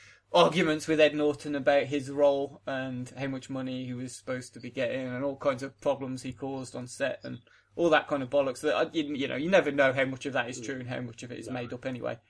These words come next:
Speaker 1: Um,
Speaker 2: Yeah,
Speaker 1: but yeah,
Speaker 2: apparently
Speaker 1: Mark Ruffalo
Speaker 2: Marvel
Speaker 1: was
Speaker 2: are
Speaker 1: just perfect.
Speaker 2: notoriously tight with their salaries, aren't they?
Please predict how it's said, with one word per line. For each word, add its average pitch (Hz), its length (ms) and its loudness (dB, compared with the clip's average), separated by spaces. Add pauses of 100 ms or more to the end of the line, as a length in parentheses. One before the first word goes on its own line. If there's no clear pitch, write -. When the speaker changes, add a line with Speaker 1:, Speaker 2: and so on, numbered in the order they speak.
(400)
Speaker 1:
Um, 127 460 -4 (180)
Speaker 2:
Yeah, 117 200 -4
Speaker 1:
but 156 120 6
yeah, 139 160 6
Speaker 2:
apparently 147 340 8
Speaker 1:
Mark 143 100 2
Ruffalo 143 100 4 (140)
Speaker 2:
Marvel 120 160 2
Speaker 1:
was 113 80 -2
Speaker 2:
are 110 40 -4
Speaker 1:
just 110 140 -6
perfect. 123 220 0
Speaker 2:
notoriously 107 400 -4
tight 104 440 -8
with 98 160 -12
their 98 140 -8
salaries, 95 520 -14
aren't 98 200 -12
they? 98 80 -20